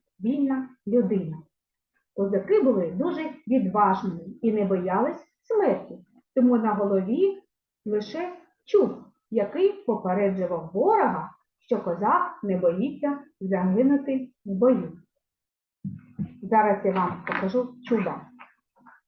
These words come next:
Погляньте, який чуб. Довгий такий. Козаки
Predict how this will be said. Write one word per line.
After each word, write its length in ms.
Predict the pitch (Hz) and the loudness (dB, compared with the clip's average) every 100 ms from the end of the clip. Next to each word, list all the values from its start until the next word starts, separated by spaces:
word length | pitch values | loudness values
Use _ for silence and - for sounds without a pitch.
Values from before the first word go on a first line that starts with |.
| - _ _ _ 160 - - - - - - - - - - - - - | -20 _ _ _ -14 -14 -18 -20 -20 -20 -20 -20 -20 -20 -20 -16 -10 -2
Погляньте, 560 | 302 214 214 - - - - _ _ _ _ _ _ _ _ _ _ _ - _ _ _ _ _ | 0 0 -2 -6 -14 -18 -20 _ _ _ _ _ _ _ _ _ _ _ -20 _ _ _ _ _
який 380 | 202 - 190 - | -6 -4 -10 -6
чуб. 340 | 208 - - _ _ _ _ _ _ _ _ | -8 -8 -14 _ _ _ _ _ _ _ _
Довгий 560 | 202 202 180 170 - - | 2 4 4 2 -4 -18
такий. 420 | - 143 _ - _ _ _ _ _ _ _ - - - - - - - - - - - - - - - - - - _ _ _ _ _ _ _ - _ _ | -18 -20 _ -20 _ _ _ _ _ _ _ -20 -20 -20 -18 -16 -16 -18 -20 -20 -16 -16 -16 -20 -20 -20 -20 -20 -20 _ _ _ _ _ _ _ -20 _ _
Козаки 720 | 226 208 202 233 349 480 494 | 0 2 0 0 4 4 4